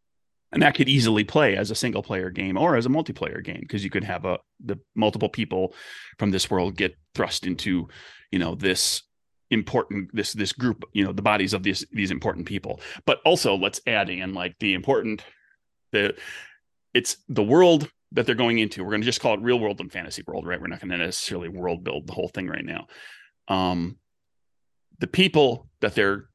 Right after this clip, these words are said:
taking the place of in fantasy world are important and they have reputations and they have a history. And so, and it's fiction to the people in the real world. So the people in the, the people coming from the real world in there know what these people, who these people are, the adventures they've gone on, the importance that they have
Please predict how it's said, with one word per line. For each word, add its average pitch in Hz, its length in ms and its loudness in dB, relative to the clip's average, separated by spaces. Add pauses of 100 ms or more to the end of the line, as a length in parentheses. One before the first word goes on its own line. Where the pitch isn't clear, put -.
taking 127 300 0
the 101 60 0
place 123 300 0
of 92 220 0
in 98 100 -6
fantasy 123 400 0
world 92 400 -4 (240)
are 90 220 0
important - 680 0
and 107 140 -4
they 98 80 2
have 101 300 -2
reputations - 680 0
and 92 120 -4
they 92 40 -6
have 101 160 -2
a 87 60 -6
history. - 580 0 (320)
And 107 80 -2
so, 104 400 2 (280)
and 113 240 0
it's - 240 0 (160)
fiction 117 460 4
to 147 280 2
the 107 80 -6
people 117 320 -4
in 101 60 -4
the 101 80 -6
real 127 260 4
world. 98 260 -4
So - 80 -12
the 92 80 -16
people 160 340 2
in 120 80 4
the, 110 160 0 (100)
the 107 60 -6
people 139 220 2
coming 156 260 2
from 147 120 2
the 143 80 4
real 147 220 6
world 151 240 4
in 151 80 2
there 95 160 -2
know 156 580 2 (800)
what 123 280 -2
these 139 240 0
people, 139 420 0
who 175 120 6
these 160 140 2
people 139 320 0
are, 117 160 0
the 110 100 -2
adventures 127 360 0
they've 127 140 0
gone 110 220 -2
on, 107 380 -4
the 110 100 0
importance 139 440 0
that 123 140 -6
they 113 100 2
have 117 200 0